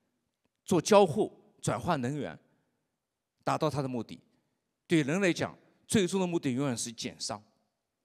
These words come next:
所以这是这个我们用来分析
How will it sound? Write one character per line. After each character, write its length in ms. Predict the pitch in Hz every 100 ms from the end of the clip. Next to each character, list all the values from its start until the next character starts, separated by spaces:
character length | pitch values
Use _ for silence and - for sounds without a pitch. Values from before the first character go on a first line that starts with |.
| _ _ _ _
所 120 | -
以 40 | 160
这 100 | 240
是 380 | - - 196 120 - _ _ _ _ _ _
这 140 | -
个 80 | 196
我 140 | 180 131
们 120 | 147
用 140 | 180
来 100 | 165
分 480 | 113 - 208 214 220
析 520 | - - - 190 190